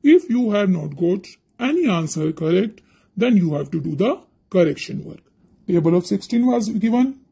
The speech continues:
for learning. Have you learned? Okay, then revise with me. Sixteen ones are sixteen, sixteen twos are thirty-four. Ma'am has said correct? No, na? Thirty-four is seventeen twos are.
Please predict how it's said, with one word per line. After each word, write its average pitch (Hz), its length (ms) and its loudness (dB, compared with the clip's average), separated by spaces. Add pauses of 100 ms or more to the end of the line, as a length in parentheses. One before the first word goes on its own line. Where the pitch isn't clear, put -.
(540)
for 190 140 0
learning. 233 460 0 (440)
Have 170 160 -4
you 185 80 2
learned? 254 380 0 (520)
Okay, 160 200 -10
then 151 160 -6
revise 190 380 -2
with 247 140 0
me. 302 220 -4 (840)
Sixteen 285 520 0
ones 175 240 4
are 170 120 2
sixteen, 254 1000 -4
sixteen 285 520 -4
twos 208 320 0
are 180 140 2
thirty-four. 160 960 -4 (2250)
Ma'am 165 180 0
has 170 120 0
said 190 200 2
correct? 247 420 0 (680)
No, 180 180 2
na? 330 180 2 (920)
Thirty-four 208 460 2
is 349 400 2
seventeen 269 560 0
twos 233 280 0
are. 151 360 4